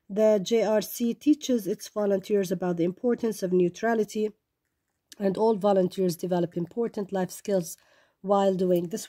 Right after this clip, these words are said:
work. So بهذا الإعلان هو بالبداية بقول لك حاب إنك أنت تتطوع معنا بالهلال الأحمر. إذن هل تحب إنك تشتغل مع الناس عشان،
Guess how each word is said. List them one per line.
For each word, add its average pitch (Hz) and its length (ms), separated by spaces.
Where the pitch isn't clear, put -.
work. 165 240
So 285 340
بهذا 220 680
الإعلان 208 640
هو 220 340
بالبداية 208 340
بقول 208 240
لك 196 180
حاب 254 480
إنك 202 200
أنت 208 120
تتطوع 208 440
معنا 208 400
بالهلال 202 640
الأحمر. 240 520
إذن 233 240
هل 320 240
تحب - 380
إنك 214 200
تشتغل 214 380
مع 202 140
الناس 220 340
عشان، 185 420